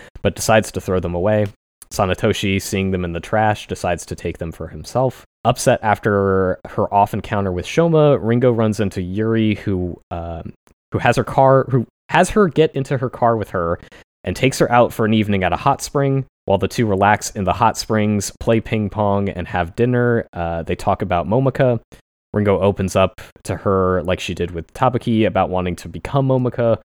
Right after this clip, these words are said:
while Yuri talks about how much Momoka meant to her.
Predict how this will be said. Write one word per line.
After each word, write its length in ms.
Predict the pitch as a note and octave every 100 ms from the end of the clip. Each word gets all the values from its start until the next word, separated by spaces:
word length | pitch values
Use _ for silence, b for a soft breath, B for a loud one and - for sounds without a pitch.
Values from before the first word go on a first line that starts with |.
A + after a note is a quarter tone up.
| _ _
while 120 | F#2+ F#2
Yuri 300 | F#2+ F#2 F#2
talks 320 | - F2 -
about 240 | F#2 F2+
how 140 | - F2+
much 200 | F2+ -
Momoka 340 | E2+ E2 E2
meant 200 | F2+ G#2
to 100 | G#2
her. 260 | G#2+ G2+